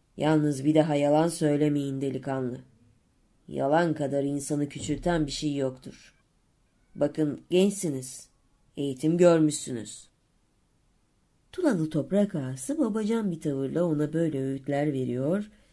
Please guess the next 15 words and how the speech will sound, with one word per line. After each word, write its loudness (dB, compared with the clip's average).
Jean 0
Premier -2
ise -4
uysal -2
uysal -6
gülümsüyor, -4
sesini -6
çıkarmadan -2
dinliyordu. -6
Adam 2
sözlerini -2
bitirince -6
dişlerini -6
göstererek -4
sırıttı, -8